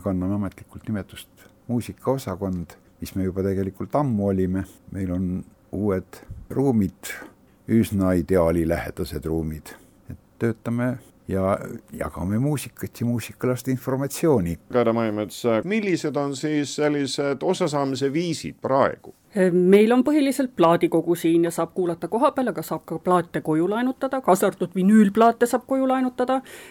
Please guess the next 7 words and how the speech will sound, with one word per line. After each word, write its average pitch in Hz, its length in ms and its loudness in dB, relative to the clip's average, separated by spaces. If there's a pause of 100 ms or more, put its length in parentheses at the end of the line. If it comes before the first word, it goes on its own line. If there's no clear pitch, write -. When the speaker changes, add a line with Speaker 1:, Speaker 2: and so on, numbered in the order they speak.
(140)
Speaker 3:
Meie 190 180 6
kogus 196 400 0
on 175 80 8
umbes 170 320 2
kuus 233 400 2
tuhat 170 460 0
vinüülplaati, 269 880 2